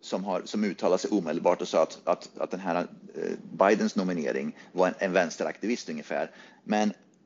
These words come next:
alla andra som jag har hört från senaten då, från republikan-, republikansk sida, har gått ut och sagt: "Vi ser fram emot att träffa henne och prata med henne och lära känna henne och se vem det är." Med andra ord, de, de,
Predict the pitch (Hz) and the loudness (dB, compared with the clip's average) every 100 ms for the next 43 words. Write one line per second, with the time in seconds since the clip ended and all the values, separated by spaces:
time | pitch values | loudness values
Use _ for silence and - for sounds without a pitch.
0 | _ - 156 107 131 127 107 127 - 117 | _ 2 2 2 -2 -6 -8 -8 -10 -14
1 | 110 104 98 - 101 95 98 85 92 - | -12 -10 -12 -10 -14 -12 -10 -8 -8 -8
2 | 92 82 92 85 90 87 - 110 107 - | -8 -8 -6 -6 -6 -6 -4 0 0 0
3 | 95 107 107 - 147 131 - 147 71 78 | -4 -2 -4 0 0 -2 -4 -2 0 0
4 | - - - - - 104 95 95 - 87 | -2 -20 -20 -6 2 4 4 2 2 0
5 | - 95 98 - 120 120 98 - - 95 | 0 -10 -4 2 4 4 0 -2 0 0
6 | - _ _ - 90 95 90 95 78 110 | -2 _ _ -8 -4 -4 0 2 4 2
7 | 101 85 85 82 - 101 80 90 87 85 | 0 0 0 0 0 -4 -2 -4 -4 -4
8 | 82 78 78 95 87 95 92 92 95 101 | -4 -4 -2 0 2 2 2 2 0 0